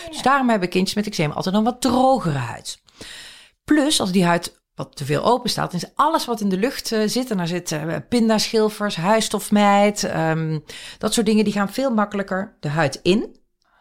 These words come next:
Speaker 1: Neemt
Speaker 2: Want
Speaker 1: die
Speaker 2: die
Speaker 1: huid-
Speaker 2: huidbarrière houdt het minder goed tegen.
Speaker 1: Ja.
Speaker 2: En vervolgens reageert het afweersysteem, wat zich eigenlijk moet bezighouden met virussen en bacteriën, maar dat afweersysteem gaat daar he-, overdreven op reageren. Die denkt, "Hey, pindaschil voor, op, op, op, aanvallen." En dan krijg je roodheid, jeuk, eczeem.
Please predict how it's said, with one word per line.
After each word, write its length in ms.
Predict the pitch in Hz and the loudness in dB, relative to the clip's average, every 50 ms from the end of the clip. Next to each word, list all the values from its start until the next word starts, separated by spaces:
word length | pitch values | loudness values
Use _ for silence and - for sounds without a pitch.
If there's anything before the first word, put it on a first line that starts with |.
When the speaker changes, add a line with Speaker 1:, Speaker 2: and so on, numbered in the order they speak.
| _ _ _ _ _ _ _ _ - | _ _ _ _ _ _ _ _ -16
Speaker 1:
Neemt 100 | 185 170 190 | -8 -2 0
Speaker 2:
Want 160 | 185 185 165 | 2 2 2
Speaker 1:
die 80 | 165 165 | 2 2
Speaker 2:
die 100 | 165 151 | 2 2
Speaker 1:
huid- 140 | 151 165 175 | 2 2 2
Speaker 2:
huidbarrière 360 | 185 175 175 170 165 160 151 147 | 2 2 2 4 2 2 2 4
houdt 200 | 151 156 151 - | 2 2 2 0
het 140 | 143 - | -2 -2
minder 200 | 160 160 151 143 | -2 0 0 0
goed 200 | 143 - 135 - | -2 -4 -6 -2
tegen. 340 | - 165 165 190 208 202 220 | 2 2 4 4 2 0 -2
Speaker 1:
Ja. 100 | 226 240 | -2 0
Speaker 2:
En 120 | 190 185 156 | 0 0 0
vervolgens 520 | 160 143 131 214 247 269 254 262 - - | 0 0 2 2 2 2 2 0 -2 -2
reageert 420 | 170 175 170 156 151 - 214 233 214 | 0 0 0 0 0 0 0 -2 -2
het 160 | 170 - - _ | -4 -8 -6 _
afweersysteem, 840 | - 233 - - - 254 247 220 - 247 208 - - 247 247 277 339 403 427 - - - - - - | -4 -4 -4 -4 -4 -4 -4 -4 -4 -4 -4 -2 2 2 2 2 0 -4 -8 -12 -16 -20 -20 -12 -8
wat 100 | 147 - | -6 -4
zich 140 | 175 - - - | -4 -4 -2 -2
eigenlijk 360 | 165 185 202 202 185 156 156 | 0 2 2 2 0 0 -2
moet 160 | 156 147 123 | -4 -2 0
bezighouden 640 | 143 170 185 185 180 170 - 160 160 160 160 151 143 | 2 4 4 4 2 0 0 2 2 2 2 0 -2
met 140 | 127 127 - | -4 -4 -2
virussen 480 | - 190 175 175 185 170 170 - 170 | 0 0 2 2 2 0 0 0 0
en 60 | 156 | 0
bacteriën, 580 | 139 139 139 - - 196 196 208 202 214 220 226 | -2 -2 -4 -2 0 0 0 2 2 2 0 0
maar 360 | 220 - - - - - 135 - | -2 -8 -16 -18 -12 -10 -10 -6
dat 100 | - - | -4 -4
afweersysteem 680 | 262 262 - 262 247 226 - 226 214 - 226 220 226 214 | -4 -2 -2 -2 -2 -2 -2 -4 0 2 2 2 2 2
gaat 180 | 208 214 208 | 0 0 0
daar 280 | 208 185 185 196 170 - _ _ | 2 0 0 -2 -4 -8 _ _
he-, 240 | - 170 - 214 - | -12 -8 -6 -4 0
overdreven 520 | - 269 320 262 254 214 220 269 269 226 220 | 0 0 2 2 2 2 2 2 4 4 2
op 80 | 165 | 2
reageren. 680 | - 190 202 196 190 - 302 285 214 135 123 127 127 - _ - - - - - | 2 2 2 2 2 2 2 2 2 2 0 -2 -6 -8 _ -20 -20 -20 -14 -6
Die 120 | - 226 | -2 0
denkt, 200 | 190 175 165 - | 0 0 0 -2
"Hey, 140 | - - - - | -2 -4 -4 -2
pindaschil 420 | - 233 214 185 - - 160 151 | 0 0 0 0 0 -2 -4 -2
voor, 160 | - - - - | 0 0 0 0
op, 140 | - - | 0 0
op, 140 | 208 226 214 | -2 0 0
op, 160 | 262 247 254 - | 0 0 0 0
aanvallen." 440 | - 262 277 214 226 185 175 196 - | 0 0 2 2 2 2 2 2 2
En 80 | - | 0
dan 100 | 240 226 | 0 -2
krijg 200 | - - 165 - | -2 -4 -4 -4
je 60 | - | -4
roodheid, 440 | - - 185 196 202 196 190 185 185 | 0 2 2 2 2 2 0 0 0
jeuk, 220 | 160 147 151 151 - - | 2 0 0 0 -2 -4
eczeem. 400 | 226 - - 147 127 123 127 | -4 0 0 0 0 -2 -6